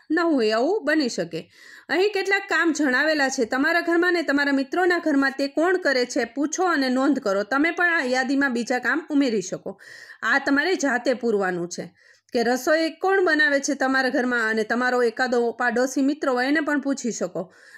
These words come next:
રસોઈ લગભગ તો મમ્મી જ બનાવતી હોય. બજારમાંથી વસ્તુ લાવવાનું ઘણા ઘરમાં મમ્મી વસ્તુ લાવતી હોય બહારમાંથી, બહાર બજારમાંથી, અને ઘણીવાર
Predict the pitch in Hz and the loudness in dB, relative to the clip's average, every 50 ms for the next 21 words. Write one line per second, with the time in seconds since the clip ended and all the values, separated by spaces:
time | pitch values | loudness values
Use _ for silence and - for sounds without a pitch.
0 | - - 220 254 277 285 339 330 320 302 294 262 330 311 294 - 330 330 330 349 | -8 -4 -2 -2 -2 0 0 2 2 2 0 0 -2 -2 -2 -2 0 2 2 2
1 | 359 349 349 302 233 233 208 233 226 214 208 190 170 175 170 160 156 151 - _ | 2 2 2 2 0 0 -2 0 0 0 0 -2 -4 -6 -8 -6 -8 -10 -12 _
2 | - - - - - _ - 233 254 - 320 320 320 330 339 330 339 349 302 285 | -20 -20 -20 -20 -18 _ -4 -2 0 2 2 2 4 2 0 2 0 0 2 2
3 | 294 285 - - 339 320 311 302 302 311 311 311 311 311 233 277 277 254 262 277 | 0 0 -2 -2 0 2 2 0 0 0 0 0 0 0 0 0 2 2 0 0
4 | 277 285 285 285 302 302 320 359 392 403 403 381 320 285 285 - - 285 262 254 | 2 2 2 2 2 2 2 2 4 4 4 4 2 0 -2 -2 -2 -2 0 0
5 | 240 240 233 233 240 226 220 220 208 214 214 220 220 214 202 202 202 - - 208 | 0 0 -2 -2 0 0 0 2 2 0 0 0 0 0 -2 -2 -4 -6 -10 -4
6 | 202 214 220 226 220 220 214 - _ _ _ _ _ _ _ - 240 226 220 233 | 0 0 0 0 -2 -4 -10 -20 _ _ _ _ _ _ _ -6 -4 -4 -2 0
7 | 233 233 220 226 208 202 196 - 240 269 277 - _ _ _ - - - - _ | 0 0 2 0 -2 -4 -4 -6 -8 -8 -8 -12 _ _ _ -20 -20 -20 -20 _
8 | - - 233 240 240 - 262 285 277 311 320 302 285 277 294 359 359 | -6 -2 -2 0 0 0 0 0 2 2 2 2 2 2 0 -2 -6